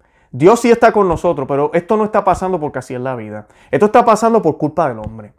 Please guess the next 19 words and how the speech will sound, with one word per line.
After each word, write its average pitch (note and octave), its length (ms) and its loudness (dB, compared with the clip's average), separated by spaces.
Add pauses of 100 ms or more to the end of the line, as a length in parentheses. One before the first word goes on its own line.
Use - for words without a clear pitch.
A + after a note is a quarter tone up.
(220)
Esto D3 180 -2
está G#3+ 200 4
pasando A3 440 0
por C#3 200 -2
causa A3 420 2
del G#2+ 160 -18
hombre. G#2 340 -16 (180)
Y D3 100 -4
esto D#3+ 140 -2
está G#3+ 200 0
pasando G#3+ 580 -4
porque D#3+ 280 -4
el D#3 40 0
hombre F3+ 200 0
se F#3 100 -4
ha - 20 2
alejado E3 380 2
de D#3 80 2
Dios. C3 400 -4